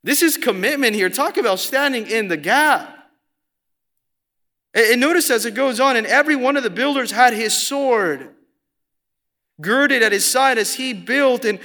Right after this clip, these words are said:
the one who sounded the trumpet was beside me." Every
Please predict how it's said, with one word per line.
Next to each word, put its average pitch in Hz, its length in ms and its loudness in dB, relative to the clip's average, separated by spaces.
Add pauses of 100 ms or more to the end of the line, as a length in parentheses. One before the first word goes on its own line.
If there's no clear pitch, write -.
(220)
the 185 160 0
one 262 240 2
who 233 140 -4
sounded 269 520 0
the 208 80 -6
trumpet 254 460 -2
was 214 180 -2
beside 262 460 2
me." 196 340 -8 (680)
Every 254 460 -4